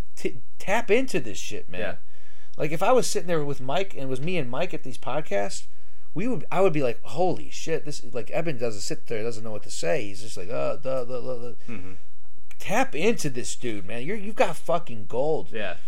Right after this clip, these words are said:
Speaker 2: you can.
Speaker 1: Like, like, don't, don't, don't stop. Don't, don't,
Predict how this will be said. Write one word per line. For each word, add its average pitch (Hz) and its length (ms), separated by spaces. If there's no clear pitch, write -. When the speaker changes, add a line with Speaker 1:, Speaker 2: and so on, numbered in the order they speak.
Speaker 2:
you 113 120
can. - 140
Speaker 1:
Like, 175 180
like, 175 200
don't, 196 220
don't, 196 240
don't 208 320
stop. - 640
Don't, 160 220
don't, 165 320